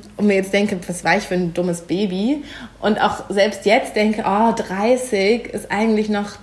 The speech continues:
das ist dann noch so ganz frisch, dieses Jahrzehnt, und es ist eigentlich noch total jung und man hat noch mindestens irgendwie drei Jahre, in denen man eigentlich so gar nichts weiter sich Sorgen machen muss <laughs> um irgendwas.“ Ähm, das ist jetzt eher so meine Perspektive. Und ich de-, und ich denke aber, man,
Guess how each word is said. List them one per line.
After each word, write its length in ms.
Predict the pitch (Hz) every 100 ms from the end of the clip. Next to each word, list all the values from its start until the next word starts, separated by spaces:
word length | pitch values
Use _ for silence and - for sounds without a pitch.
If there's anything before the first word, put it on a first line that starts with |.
| - -
das 140 | 208
ist 180 | - -
dann 120 | 214
noch 100 | 208
so 140 | 202 202
ganz 280 | 196 220 214
frisch, 460 | - 220 247 -
dieses 280 | 214 202 208
Jahrzehnt, 600 | 202 202 - 214 220 214
und 100 | 202
es 100 | 190
ist 200 | 190 185
eigentlich 300 | 190 202 202
noch 160 | 196 185
total 400 | - - 196 185
jung 240 | 185 196
und 140 | 190 185
man 120 | 190
hat 140 | 190
noch 160 | 190 185
mindestens 640 | 196 202 196 196 190 185
irgendwie 540 | - 180 185 185 190 185 - - - - - - - - -
drei 260 | 165 190
Jahre, 640 | 196 180 196 208 202 190
in 140 | 180 196
denen 180 | 196 196
man 160 | 185
eigentlich 540 | 113 135 190 185 185 -
so 180 | 190
gar 240 | 180 107 170
nichts 260 | 190 185
weiter 320 | 117 175 185 180
sich 200 | 180 -
Sorgen 360 | 151 175 185 175
machen 320 | 180 196 180
muss 400 | 185 - - - 226
<laughs> 80 |
um 100 | 202
irgendwas.“ 600 | 190 196 190 180 196 214 - - - - -
Ähm, 460 | 202 202 202 196 -
das 160 | - 226
ist 120 | 226
jetzt 160 | 202 -
eher 200 | 175 175
so 80 |
meine 260 | 180 160 170
Perspektive. 720 | 165 151 - 165 - 170 165
Und 100 | 208
ich 120 | 220
de-, 240 | 226 233 208
und 80 | 220
ich 100 | -
denke 380 | 233 339 -
aber, 180 | 143 202
man, 160 | 220